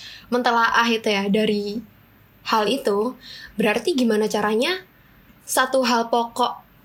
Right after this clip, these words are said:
tentang advokasi kemahasiswaan di departemen itu harus terpenuhi dulu. Jadi gimana caranya? Yang pasti kita, gimana sih, eh, himpunan tuh hadir untuk bisa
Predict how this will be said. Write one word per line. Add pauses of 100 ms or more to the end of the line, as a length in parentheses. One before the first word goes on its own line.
(120)
tentang
advokasi
kemahasiswaan
di
departemen
itu
harus
terpenuhi
dulu. (720)
Jadi
gimana
caranya? (720)
Yang
pasti
kita, (880)
gimana
sih, (380)
eh,
himpunan
tuh
hadir
untuk
bisa